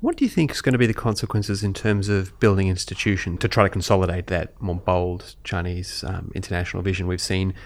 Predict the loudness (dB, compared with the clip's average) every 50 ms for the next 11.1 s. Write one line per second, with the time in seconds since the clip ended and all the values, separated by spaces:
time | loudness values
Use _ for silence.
0 | -20 -20 -20 -18 -16 -4 0 0 2 2 2 2 2 0 0 2 4 4 6 6
1 | 4 4 2 0 0 0 -2 -2 -2 0 0 0 0 0 -2 -4 -4 -6 -12 -20
2 | -20 -20 -20 -20 -14 -2 0 0 2 2 0 0 2 2 4 4 4 2 0 -2
3 | -4 -4 -6 -6 -2 -2 -2 -2 0 -4 -6 -4 -2 -2 0 0 -2 -2 -4 -4
4 | -6 -4 -2 -2 -4 -2 -6 -10 -10 -8 -6 -6 -6 -4 -4 -4 -4 -2 -2 -4
5 | -2 -2 -4 -2 -2 -2 -2 -2 -4 -6 -6 -4 -2 -2 -2 -4 -6 -8 -8 -10
6 | -8 -6 -6 -6 -6 -6 -6 -8 -8 -8 -6 -6 -6 -6 -4 -4 -4 -6 -6 -6
7 | -10 -14 -18 -18 -18 -12 -4 -2 2 2 4 4 4 4 4 4 4 2 2 0
8 | 0 0 0 0 2 2 0 0 -2 -6 -12 -20 -20 -8 -4 -2 0 0 0 0
9 | -2 0 0 0 0 0 -2 -2 -4 -6 -4 0 2 2 2 2 0 -2 -4 -4
10 | -6 -6 -6 -4 -2 -2 -2 -2 -2 -4 -2 -2 -2 -4 -4 -2 -2 0 0 0
11 | 0 -2